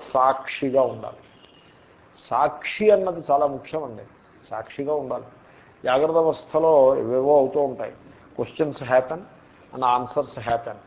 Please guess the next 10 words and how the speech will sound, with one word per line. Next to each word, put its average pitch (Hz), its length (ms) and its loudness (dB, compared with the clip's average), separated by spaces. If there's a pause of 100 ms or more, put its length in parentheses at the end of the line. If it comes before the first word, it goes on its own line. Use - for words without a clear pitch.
(380)
At 123 140 -6
the 127 160 4
end 151 200 6
of 160 120 -2
it, 196 100 -4 (560)
as 127 80 -2
if 143 140 -6 (100)
nothing 131 220 -6
ever 135 220 0
happened. 113 580 -10